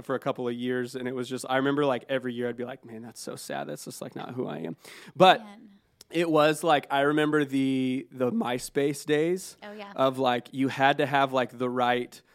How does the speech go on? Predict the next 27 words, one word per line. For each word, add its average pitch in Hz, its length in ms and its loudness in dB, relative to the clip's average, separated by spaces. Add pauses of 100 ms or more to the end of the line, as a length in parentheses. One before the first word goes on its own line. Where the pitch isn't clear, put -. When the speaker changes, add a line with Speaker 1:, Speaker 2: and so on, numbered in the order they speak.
(140)
Speaker 1:
template. 143 560 0
You 131 100 -2
had 131 220 0
to 127 60 -2
have 127 200 -2
the 123 100 -4
Speaker 2:
Mm. 120 60 -2
Speaker 1:
right 123 220 0
look. 127 500 0 (340)
You 131 140 0
had 131 220 2
to 131 80 2
have 127 200 4
the 127 100 -2
right 123 280 -2
song 131 520 0
on 135 200 0
your 139 120 2
MySpace 139 640 -2
Speaker 2:
Uh-huh. 107 80 -10
Speaker 1:
page. 151 300 0
You 131 120 -2
had 131 200 0
to 131 80 -2
have 131 220 0
the 127 100 0
right, 123 320 0